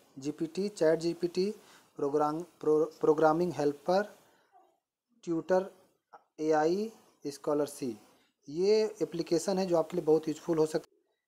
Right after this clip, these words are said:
चार साल के नए स्नातक कोर्स में घटेगा क्रेडिट और विषय दोस्तों, ध्यान रखिएगा इस बात को। इसमें दिया है कि दो हज़ार चौबीस पच्चीस से स्नातक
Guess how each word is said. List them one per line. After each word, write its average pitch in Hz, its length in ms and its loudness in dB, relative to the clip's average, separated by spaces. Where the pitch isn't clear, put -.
चार 208 280 -2
साल 196 280 -4
के 196 140 -4
नए 185 240 0
स्नातक 185 420 -4
कोर्स 180 260 -4
में 180 120 -4
घटेगा 175 360 0
क्रेडिट 165 420 2
और 160 100 4
विषय 131 340 -2
दोस्तों, 110 460 -10
ध्यान 139 200 -6
रखिएगा 151 260 -2
इस 147 140 -4
बात 147 220 -4
को। 160 160 -2
इसमें 151 220 -6
दिया 165 280 0
है 170 240 0
कि 151 80 -6
दो 139 100 -2
हज़ार 147 140 2
चौबीस 156 480 0
पच्चीस 160 500 -6
से 180 260 -2
स्नातक 160 500 -2